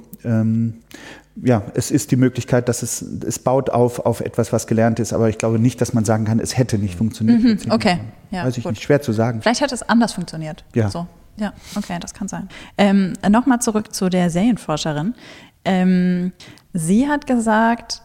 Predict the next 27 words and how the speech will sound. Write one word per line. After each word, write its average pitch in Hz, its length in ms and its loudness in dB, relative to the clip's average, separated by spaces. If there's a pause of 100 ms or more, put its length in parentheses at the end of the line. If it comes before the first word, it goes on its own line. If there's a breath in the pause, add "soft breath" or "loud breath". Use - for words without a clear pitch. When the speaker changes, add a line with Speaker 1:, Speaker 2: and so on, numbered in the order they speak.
Speaker 2:
äh, 196 260 2
in 196 80 2
der 185 120 2
Theorie 208 460 2
wird 247 120 -2
das 226 140 -4
Empfinden 233 480 2
von 214 220 0
Spannung 240 800 2
beim 202 260 2
Zuschauer 262 720 0 (200)
oder 190 160 0
bei 180 80 0
der 180 120 -2
Zuschauerin 208 720 0
darüber 233 380 4
erklärt, 214 440 0
dass 202 160 -4
man 196 180 2
mit 185 140 0
einer 185 240 0
Figur 202 320 0
mitfiebert. 165 800 -2 (800 loud breath)
Also 185 220 2
Voraussetzung 220 520 0
für 196 140 -4
Spannung 240 500 2